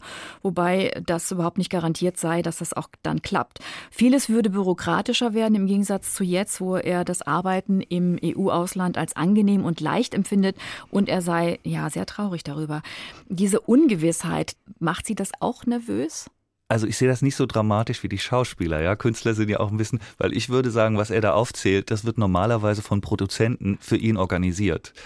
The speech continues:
Speaker 2: Auch wenn er jetzt bei uns ist,
Speaker 1: Mhm.
Speaker 2: ja, die Reise, das organisieren wir ja alles für die Künstler. Ich bin in der Tat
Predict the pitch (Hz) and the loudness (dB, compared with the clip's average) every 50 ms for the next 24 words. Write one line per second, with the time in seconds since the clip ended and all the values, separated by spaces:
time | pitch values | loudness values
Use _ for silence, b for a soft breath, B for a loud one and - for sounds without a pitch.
0 | B B B - 95 101 - 101 - 92 90 92 90 - - - 95 92 - 123 | B B B 2 2 2 2 0 0 0 0 -2 -4 -6 -2 0 0 2 2 2
1 | 127 131 - - - 104 190 185 180 185 101 104 104 107 107 107 98 90 87 95 | 2 2 0 0 0 2 2 2 4 4 4 4 4 2 2 2 2 2 2 4
2 | 104 113 113 - 101 - - 85 101 98 101 104 98 107 117 113 110 107 101 95 | 4 2 0 -2 -4 -4 -2 -2 0 2 2 2 4 4 4 4 4 4 4 2
3 | - - 87 95 95 - - 104 92 95 92 92 B B B B B B B - | 2 2 0 -2 -2 -2 -4 -2 0 0 0 0 B B B B B B B 2
4 | 113 110 107 - - - 85 76 - B B B B B B B B B B 131 | 2 2 2 0 -2 -2 -4 -4 -4 B B B B B B B B B B -2
5 | 113 - - _ 120 113 113 113 113 110 - - _ _ - - - - - - | -2 -2 -2 _ 2 2 4 4 2 2 0 -4 _ _ -20 -20 -20 -20 -20 -10
6 | - - 127 120 104 95 - 107 107 110 117 - - | -2 0 2 4 2 2 2 2 2 2 2 0 -4